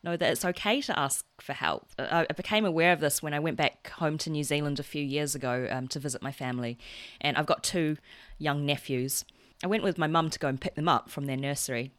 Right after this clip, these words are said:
And I was really, really heartened to see that my nephew, I can't remember what he was doing. Let's say he was crawling up onto the couch or something. Couldn't quite make it. But I was very happy to see him say very clearly,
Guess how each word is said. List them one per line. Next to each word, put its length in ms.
And 80
I 60
was 120
really, 200
really 180
heartened 460
to 100
see 380
that 580
my 160
nephew, 560
I 100
can't 160
remember 180
what 80
he 60
was 160
doing. 400
Let's 200
say 220
he 120
was 320
crawling 280
up 120
onto 120
the 80
couch 320
or 40
something. 440
Couldn't 180
quite 200
make 240
it. 80
But 200
I 80
was 200
very 220
happy 360
to 140
see 280
him 400
say 360
very 240
clearly, 440